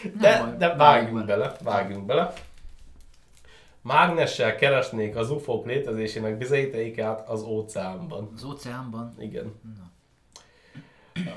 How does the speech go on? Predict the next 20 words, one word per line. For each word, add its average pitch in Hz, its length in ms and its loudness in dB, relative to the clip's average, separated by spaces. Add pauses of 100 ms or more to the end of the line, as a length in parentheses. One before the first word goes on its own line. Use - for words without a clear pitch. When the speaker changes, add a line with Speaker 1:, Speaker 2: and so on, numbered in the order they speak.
Speaker 1:
A, 113 680 2
van 147 180 8
egy - 180 4
ufó 143 280 -4
jövő 107 280 2
csapat, 180 460 -2
ami 110 200 -2
mágnessel 139 680 0
próbálna 107 520 2
kihalászni 110 680 -4
egy 107 220 -8
idegen 117 440 -4
civilizáció 107 760 -2
létezésének 110 760 -2
bizonyítékát 110 800 -8
a 113 60 -16
csendes - 400 -12
óceánból. - 800 -18 (1700)
Speaker 2:
Az 110 100 -20
igen. 117 420 -16